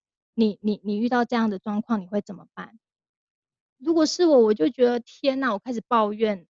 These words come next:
我不晓得。可是肯德基爷爷他做的是，他，他就去兜售，他觉得他最，他的优势就是他那个炸鸡配方，我相信大家都吃过。他就去兜售，全美国去兜售这个炸鸡配方，你猜猜看他被拒绝了几次？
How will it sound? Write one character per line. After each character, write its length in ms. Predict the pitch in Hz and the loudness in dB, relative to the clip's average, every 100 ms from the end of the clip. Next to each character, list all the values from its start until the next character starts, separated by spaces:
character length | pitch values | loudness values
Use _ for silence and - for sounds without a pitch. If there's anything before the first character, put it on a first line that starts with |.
| _ | _
我 120 | 190 | -16
不 100 | 196 | -12
晓 220 | 220 175 - | -10 -10 -12
得。 160 | - - | -20 -12
可 80 | 233 | -8
是 220 | - 302 _ _ | -4 -4 _ _
肯 100 | 247 | 0
德 80 | 233 | 2
基 140 | 220 285 | 2 2
爷 100 | 247 | 4
爷 140 | 226 | 2
他 180 | 226 240 | 0 -2
做 200 | 262 220 | 0 0
的 120 | 202 | -2
是， 460 | - - 247 190 - _ _ _ _ _ | -6 -2 0 0 -4 _ _ _ _ _
他， 420 | - 247 233 226 240 _ _ | -4 -2 0 -4 -8 _ _
他 120 | - 285 | -4 -2
就 200 | 285 247 - | -2 -6 -8
去 140 | 285 | -8
兜 280 | - 226 220 | 0 2 2
售， 340 | - 247 - | 2 2 2
他 140 | - 294 | 0 0
觉 120 | 240 | 0
得 80 | 226 | 0
他 180 | 254 240 - | -2 -4 2
最， 320 | 294 240 - | 2 2 -4
他 160 | - 311 | -2 0
的 80 | 247 | 4
优 240 | 254 254 | 4 2
势 180 | - 254 | 0 -6
就 140 | 233 | -6
是 80 | 233 | -8
他 160 | 226 233 | -6 -2
那 80 | |
个 80 | 226 | -2
炸 240 | 202 220 208 | -2 -4 -4
鸡 260 | - 196 _ _ | -8 -18 _ _
配 160 | - 196 | -6 -6
方， 220 | - 180 | -6 -14
我 80 | 180 | -12
相 180 | 220 226 | -4 -4
信 160 | 226 | -2
大 80 | 214 | -4
家 80 | 196 | -4
都 100 | 196 | -6
吃 280 | - - 175 | -8 -12 -10
过。 260 | 220 - _ _ _ | -8 -8 _ _ _
他 80 | 330 | 2
就 120 | 320 | 2
去 160 | 302 277 | 0 -2
兜 220 | 269 247 | 2 2
售， 240 | 269 285 220 | 4 2 2
全 220 | - 240 | 0 2
美 160 | 254 208 | 2 0
国 160 | 170 | -10
去 180 | - 233 - | -18 -6 0
兜 200 | 208 226 | 0 2
售 220 | 262 185 | 0 0
这 100 | 226 | 0
个 120 | 220 | -2
炸 180 | 220 208 | 0 -2
鸡 180 | 208 208 - | -4 -20 -4
配 160 | 226 185 | -2 -2
方， 240 | 190 196 | -4 -6
你 60 | 190 | -6
猜 180 | 254 | -4
猜 160 | 247 240 | -4 -4
看 180 | 247 226 | -2 -2
他 120 | 226 | 0
被 160 | 220 214 | -2 -4
拒 160 | 208 | -6
绝 100 | - | -10
了 120 | 165 196 | -14 -14
几 200 | - - | -18 -18
次？ 260 | - 202 | -4 -4